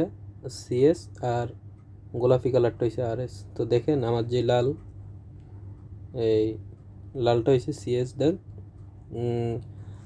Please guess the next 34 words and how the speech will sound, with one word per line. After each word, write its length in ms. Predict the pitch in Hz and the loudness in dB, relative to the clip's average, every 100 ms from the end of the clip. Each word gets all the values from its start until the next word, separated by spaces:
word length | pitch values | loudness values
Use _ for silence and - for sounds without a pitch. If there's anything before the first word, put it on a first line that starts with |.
| - 120 | -2 6
লালটা 280 | 123 123 139 | 6 8 8
হয়েছে 200 | 135 143 | 8 4
আমার, 200 | 143 151 | 4 2
আহ, 440 | - 131 120 101 | 0 -2 0 2
আরএস 220 | 123 131 131 | 2 2 4
দাগ, 160 | 156 170 | 4 4
আর 180 | 123 117 117 113 | 2 4 2 2
গোলাপিটা 440 | 135 135 123 113 | 4 4 4 2
হয়েছে 180 | 117 127 | 2 0
সিএস 340 | - 113 113 107 | 0 0 0 0
দাগ। 140 | 107 104 | -4 -2
তো 60 | 110 | 0
দেখেন 320 | 107 123 147 131 | 0 2 2 2
আমার 260 | 120 143 160 - - - - | 4 4 2 -8 -18 -18 -18
সিএস, 360 | - 127 135 127 127 139 | -6 6 6 6 0 0
এই 200 | 127 123 113 - - - | 4 4 2 -4 -14 -14
সিএস 360 | - 135 139 135 | -4 6 6 8
দাগটা 320 | 135 131 - 143 | 6 4 4 2
এক 120 | 143 143 | 2 4
দাগ 160 | 143 | 2
ছিল 240 | - 131 127 170 196 - | 2 2 4 4 2 -2
আঠারোশো 520 | 123 131 127 131 139 | 2 4 4 4 2
তেরো, 320 | - 135 143 196 - - - | 4 4 4 2 -6 -16 -6
এটা 240 | 123 139 135 | -2 0 2
আরএস 300 | 123 123 117 139 | 2 2 2 2
এ 40 | |
আইসা 280 | 127 120 160 208 - - - - - - - - | 2 2 0 0 -6 -16 -18 -18 -18 -18 -18 2
চারটা 400 | 131 - - 123 | 2 4 4 6
ঘর 180 | 117 117 | 6 4
হইছে। 300 | 113 - 120 - - - - - - - - - - - - - - - - - - | 2 0 -8 -10 -16 -18 -18 -20 -18 -18 -18 -18 -18 -18 -16 -16 -16 -18 -16 -16 -8
এই 120 | 127 | -6
যে 100 | 120 120 | 2 4
আরএস 300 | 117 117 | 4 2
এ, 60 | 117 | 2